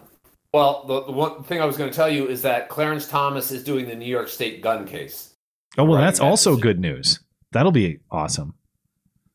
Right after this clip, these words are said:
Speaker 1: Yes. Uh, I did not come up with this. I was watching a YouTuber, I forget his channel. He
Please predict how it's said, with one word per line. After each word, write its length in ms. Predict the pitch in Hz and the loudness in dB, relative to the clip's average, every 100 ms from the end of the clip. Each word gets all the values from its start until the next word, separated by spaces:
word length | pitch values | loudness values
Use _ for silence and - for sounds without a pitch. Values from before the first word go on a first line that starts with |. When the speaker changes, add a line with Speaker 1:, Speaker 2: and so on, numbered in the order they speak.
| - | -4
Speaker 1:
Yes. 340 | 104 - - - | -2 -2 -6 -2
Uh, 460 | 120 113 107 104 - | 2 4 4 0 0
I 200 | 143 208 | 2 4
did 100 | 220 | 2
not 220 | 208 180 - | 2 2 0
come 140 | 143 | -2
up 160 | 123 113 | -2 -4
with 120 | 101 | -8
this. 380 | 104 101 - - | -6 -6 -8 -4
I 160 | 120 127 | -2 0
was 180 | 127 127 | -2 0
watching 320 | 127 127 127 | 0 0 -6
a 60 | 110 | -4
YouTuber, 680 | 131 139 139 127 113 107 104 | -4 -4 -4 -2 -2 -4 -6
I 60 | |
forget 260 | 107 151 147 | -8 -4 -4
his 140 | - | -4
channel. 520 | - 123 113 101 95 - _ _ _ | -8 -10 -6 -6 -6 -14 _ _ _
He 80 | - | -20